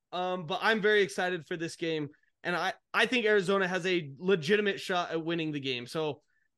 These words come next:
give me the Wildcats, even though I don't love it, I'm still sticking with it.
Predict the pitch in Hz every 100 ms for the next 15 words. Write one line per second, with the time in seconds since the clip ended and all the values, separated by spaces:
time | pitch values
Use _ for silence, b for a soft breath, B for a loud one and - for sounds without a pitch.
0 | _ _ 160 196 269 269 262 247 240 -
1 | 196 202 214 180 214 190 180 - 208 208
2 | 190 165 131 _ 240 226 240 233 175 180
3 | 185 202 208 208 208 214 156 160 - 196
4 | 185 - 160 143 131 117